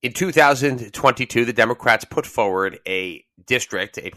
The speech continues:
proposed district, which passed in their extreme gerrymander, which was later, of course, overturned by the courts as unconstitutional. But they put forward a plan of a district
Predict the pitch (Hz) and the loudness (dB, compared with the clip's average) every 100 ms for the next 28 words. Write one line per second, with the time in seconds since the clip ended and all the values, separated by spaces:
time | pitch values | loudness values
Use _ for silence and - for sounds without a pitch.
0 | _ - 107 123 127 - 80 - 98 135 | _ -14 -4 -2 -2 -6 -10 -10 -10 -12
1 | - 92 - - 101 82 104 - - - | -12 -12 -12 -6 -4 -4 -4 -8 -12 -12
2 | 104 95 90 90 104 - - 131 123 104 | -8 -4 -2 -4 -6 -8 -6 -6 -4 0
3 | 101 85 82 87 127 - _ - - 78 | 0 0 -4 -4 -4 -6 _ -20 -16 -14
4 | 82 87 80 85 95 _ _ _ 87 82 | -8 -6 -4 -6 -10 _ _ _ -6 -6
5 | - 82 80 87 80 90 95 - 92 - | -8 -10 -8 -8 -6 -6 -6 -4 -4 -4
6 | - - _ _ _ 80 85 76 78 80 | -8 -10 _ _ _ -8 -6 -6 -8 -10
7 | - 107 85 82 76 139 _ _ _ _ | -10 -8 -8 -6 -8 -10 _ _ _ _
8 | _ _ _ _ - 120 117 - 165 - | _ _ _ _ -2 0 0 2 0 2
9 | 143 143 139 120 113 - 247 156 101 113 | 2 4 2 -2 -6 -4 -2 0 -2 -4
10 | - _ _ 110 113 123 190 - 101 87 | -12 _ _ -2 -2 2 0 0 -4 -6
11 | - | -12